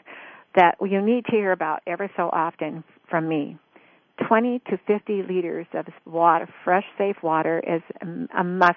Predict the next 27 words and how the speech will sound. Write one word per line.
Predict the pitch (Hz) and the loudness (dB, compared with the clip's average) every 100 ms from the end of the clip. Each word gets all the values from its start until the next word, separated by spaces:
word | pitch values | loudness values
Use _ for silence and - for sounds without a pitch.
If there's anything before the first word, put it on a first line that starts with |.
| - - | -2 -4
every | 180 196 | -2 0
day | 185 165 160 160 | -2 -2 -4 -6
to | 175 | -6
drink | - 165 - - - - - _ | -6 -6 -8 -14 -20 -20 -20 _
per | - 202 | 2 2
person | - 208 185 - - - _ _ _ _ _ _ _ _ _ | 4 2 2 -4 -10 -12 _ _ _ _ _ _ _ _ _
to | 185 | -4
have | 190 170 165 175 | 0 2 2 0
for | 170 | -6
drinking, | 160 185 185 190 175 175 | -2 -2 -2 -6 -8 -8
cleaning, | 180 170 170 170 | -6 -6 -6 -8
and | - | -8
cooking. | - 180 - - - _ _ _ _ _ _ _ _ _ | -8 -10 -10 -18 -20 _ _ _ _ _ _ _ _ _
One | - 175 190 214 269 285 | -18 -4 4 4 4 -2
in | - 185 180 | -6 -8 -8
six | - - - | -8 -10 -10
people | - 233 - 170 175 | -10 -8 -4 -2 -2
worldwide, | 185 202 226 165 160 175 175 180 _ _ _ _ _ _ _ - | 2 2 0 -4 -6 -6 -10 -14 _ _ _ _ _ _ _ -10
eight | 233 | -6
hundred | 233 220 202 | -4 -4 -6
ninety-four | 185 180 180 214 - 190 | -6 -4 -4 -6 -4 -2
million | 185 185 185 190 | -2 -4 -6 -6
people, | 202 185 185 | -6 -4 -4
do | 185 196 | -4 -4
not | 196 202 | -2 -2
have | 202 190 | -2 -2
access | 185 - 196 | -4 -4 -6